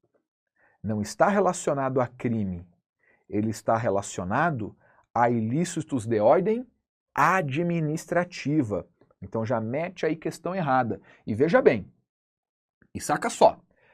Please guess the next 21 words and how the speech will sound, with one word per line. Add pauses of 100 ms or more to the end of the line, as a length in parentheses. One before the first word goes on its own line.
(120)
nem
polícia
judiciária
dá
pra
falar
que
é
aqui,
hein? (540)
Porque
a
polícia
judiciária, (360)
ela
não
pune,
ela
não
aplica
penalidade,